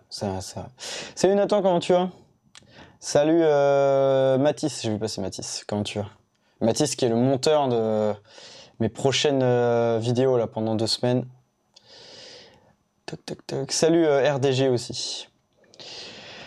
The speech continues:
C'est pas mon domaine, donc je viens juste faire un coucou. Eh ben, pas de souci, Arkestoun, merci d'être passé. Et, euh,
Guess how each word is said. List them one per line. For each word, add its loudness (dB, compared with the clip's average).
C'est 2
pas 2
mon 2
domaine, 2
donc 2
je -2
viens 0
juste -4
faire -2
un 0
coucou. -2
Eh 4
ben, 4
pas 2
de -8
souci, 0
Arkestoun, -2
merci -2
d'être 0
passé. -6
Et, 4
euh, 2